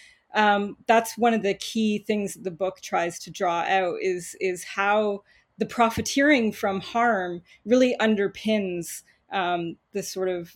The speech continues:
the continuation, because so many people ask, "Wh-, well, if the system causes so much harm, why does it keep existing?"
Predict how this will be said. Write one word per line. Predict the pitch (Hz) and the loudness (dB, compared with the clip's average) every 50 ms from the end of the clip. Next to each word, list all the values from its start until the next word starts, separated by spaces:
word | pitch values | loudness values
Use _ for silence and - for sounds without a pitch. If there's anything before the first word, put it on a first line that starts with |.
| _ - - | _ -10 -6
the | - 208 | -4 -4
continuation, | 208 - 240 233 220 - 254 247 240 220 233 262 269 - - 208 170 175 | 0 2 2 4 4 6 6 6 8 8 6 6 6 4 2 0 0 -4
because | 170 - - 294 285 | -4 0 2 2 4
so | - 370 | 4 4
many | 349 381 381 330 | 4 6 4 4
people | - 311 269 294 277 | 4 6 6 6 6
ask, | 254 247 247 254 - - - | 6 4 2 2 0 -4 -4
"Wh-, | 254 220 247 240 - - | 0 2 2 2 2 2
well, | 226 247 247 247 | 4 4 6 6
if | 233 233 | 4 4
the | - 262 | 2 0
system | 247 - 262 247 - 262 247 | 0 0 -4 -4 -2 -2 -2
causes | 208 - 226 226 202 220 214 | 0 0 0 0 0 -2 -4
so | - 226 | -2 -2
much | 220 214 208 | -2 -2 -2
harm, | - - 214 208 208 | -2 -2 -2 -2 0
why | 196 196 190 | 0 0 0
does | 190 202 190 175 | 0 0 -2 -4
it | - | -8
keep | - - 208 - | -8 -8 -6 -6
existing?" | 190 160 - 208 220 - - 175 165 - | -6 -8 -8 -10 -10 -6 -6 -6 -6 -8